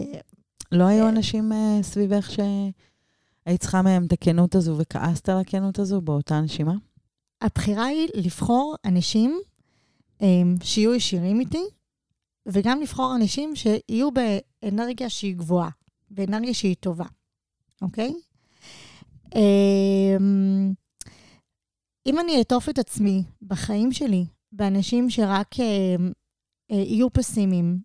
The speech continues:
Speaker 2: ויורידו אותי למטה, ויגידו לי כל מיני משפטים שנורא ידכאו אותי, אני לא אצליח להרים את עצמי ולראות מעבר לקושי. אבל אם באמת אני אבחר אנשים שגם יהיו ישירים איתי,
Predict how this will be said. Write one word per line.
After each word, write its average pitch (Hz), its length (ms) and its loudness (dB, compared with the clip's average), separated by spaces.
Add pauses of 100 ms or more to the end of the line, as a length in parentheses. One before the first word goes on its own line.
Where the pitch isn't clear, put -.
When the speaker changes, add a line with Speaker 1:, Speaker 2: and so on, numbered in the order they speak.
(120)
Speaker 2:
ויורידו 208 440 0
אותי 226 200 -4
למטה, 185 460 -2 (760)
ויגידו 226 360 0
לי 262 120 0
כל 247 160 2
מיני 254 200 2
משפטים 233 580 0
שנורא 196 380 0
ידכאו 214 560 -4
אותי, 254 260 -6 (1040)
אני 196 280 2
לא 226 140 2
אצליח - 600 -6 (100)
להרים 196 400 -2
את 190 100 -4
עצמי 185 400 -2 (220)
ולראות 185 580 -4
מעבר 180 320 -2
לקושי. 180 520 -8 (760)
אבל 208 180 0
אם 302 160 -2
באמת 254 320 0
אני 226 180 0
אבחר 202 480 -4
אנשים 180 580 0 (220)
שגם 214 440 -2
יהיו 262 160 0
ישירים 190 520 -2
איתי, 180 260 -4